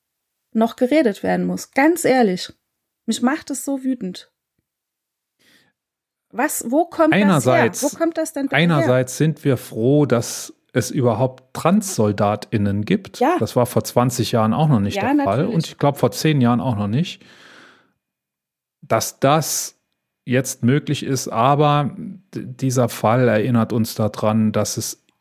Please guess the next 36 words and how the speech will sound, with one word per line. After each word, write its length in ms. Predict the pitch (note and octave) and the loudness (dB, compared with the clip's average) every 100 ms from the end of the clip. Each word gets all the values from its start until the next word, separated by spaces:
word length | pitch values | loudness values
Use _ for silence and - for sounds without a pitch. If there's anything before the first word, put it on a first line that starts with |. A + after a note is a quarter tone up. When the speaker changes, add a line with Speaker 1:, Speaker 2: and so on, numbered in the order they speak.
| - | -2
Speaker 2:
immer 300 | C3+ E3+ D3+ | 2 4 4
noch 340 | C3 A#2+ - - | 2 2 -2 -8
Luft 380 | - C3 - | -4 -4 -2
nach 120 | G#2+ - | -4 -2
oben 240 | D#3 A#3 | 0 4
Speaker 1:
Oh, 120 | A#3+ | 4
Speaker 2:
gibt, 100 | A#3 | 2
Speaker 1:
aber 200 | G3+ G3 | 0 -4
ganz 320 | G3 A3+ A#3+ - | -2 0 0 -4
viel 240 | - B3+ | -2 0
Speaker 2:
dass 120 | A3+ | 2
wir 80 | G3+ | 0
Speaker 1:
Luft. 80 | - | 2
Speaker 2:
immer 180 | D3 C#3+ | 4 4
noch 200 | C3 G#2+ | 4 2
weitermachen 460 | A2+ A#2+ A#2+ A#2 | 2 2 2 2
Speaker 1:
Ja. 80 | G#2 A2+ | 2 2
Speaker 2:
müssen 300 | A2+ - A#2 | 0 0 -4
und 320 | - A2+ - - - - - _ _ _ _ | -2 -4 -6 -20 -20 -20 -20 _ _ _ _
solche 340 | C3 C3+ - | 2 2 4
Leute 300 | A#2 B2 B2 | 4 2 2
wie 100 | A2 | 0
Sven 280 | A2 - A2 | 0 2 2
Lehmann 500 | G#2+ G#2+ A#2 A2+ A#2 | 2 2 4 4 2
und 500 | - B2+ B2 A#2+ - | 0 0 0 0 -10
Volker 480 | - - A#2+ A2+ A2 | -14 -4 -2 0 -2
Beck 500 | F#2+ A2 - - - _ _ _ _ _ _ _ _ _ _ _ _ _ - | 0 -2 -2 -12 -16 _ _ _ _ _ _ _ _ _ _ _ _ _ -6
kämpfen 380 | - A2+ - G#2+ | -2 -2 0 0
da 160 | G#2+ | 2
in 60 | A2 | 2
der 100 | G#2+ | 0
ersten 240 | A2+ - | -2 -2
Reihe, 340 | B2 A#2+ G#2 G2+ | -4 -2 -6 -8
glaub 240 | - A2 A2 | -10 -8 -8
ich. 240 | A2 - | -12 -4
Und 260 | B2 A#2+ | -2 -2